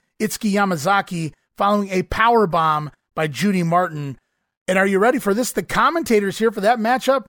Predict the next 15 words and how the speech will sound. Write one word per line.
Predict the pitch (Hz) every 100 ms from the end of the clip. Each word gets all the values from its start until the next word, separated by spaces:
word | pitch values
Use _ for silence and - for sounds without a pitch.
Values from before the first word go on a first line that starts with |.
| _ _ _
Craig | - 247 269
DeGeorge | 285 233 185 285 202 170 147 -
and | 185 160
Leaping | 151 180 208 233 226 226
Lanny | 190 185 202 202 196
Poffo. | - 190 196 - 165 131 107 _ _ _ _
And | 156
we'll |
have | 214 180
more | 180 196
about | 175
these | 160 131
weird | 143 180 160
commentating | - 170 175 147 160 143
teams | 139 147 143 131